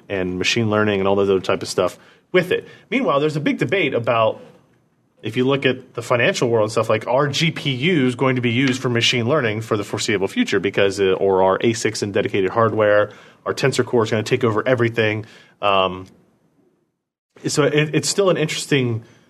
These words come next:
debate to look at, but I, I, I need to, I need to look more into the, into the Lake Crest stuff, which is the code name for Nirvana, I believe. Um, yeah, they have, I mean, proprietary interchip links that are up to twenty X faster than P C I E.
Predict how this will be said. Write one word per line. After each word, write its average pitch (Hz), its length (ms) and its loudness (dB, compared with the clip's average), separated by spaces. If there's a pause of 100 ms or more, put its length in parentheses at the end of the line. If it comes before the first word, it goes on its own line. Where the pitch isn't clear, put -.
(240)
debate 123 420 0
to 117 100 -2
look 117 260 0
at, 78 180 -4
but 98 80 0
I, 107 100 4
I, 107 320 0
I - 40 0
need 160 160 0
to, 151 180 -2
I 151 80 2
need 196 160 -2
to 190 60 0
look 185 160 -2
more 160 260 0
into 156 200 -4
the, 131 280 0
into 143 180 0
the 123 60 -2
Lake 135 240 -2
Crest 123 300 -2
stuff, 127 360 0
which 113 160 -6
is 107 80 -4
the - 80 -4
code 120 300 -2
name 117 300 0
for 110 420 0 (440)
Nirvana, 113 500 2
I 107 100 0
believe. 107 600 -2 (380)
Um, 95 640 0 (1000)
yeah, 90 300 2 (100)
they 110 120 2
have, - 320 0
I 123 60 2
mean, 117 180 0
proprietary 160 720 0
interchip 175 600 0
links 143 380 0
that 127 120 2
are 117 140 2
up - 80 2
to 127 80 -4
twenty 147 280 0
X 131 220 0
faster 113 420 -2
than 98 120 -2
P 110 160 -6
C 101 180 -2
I 90 60 -2
E. - 240 -8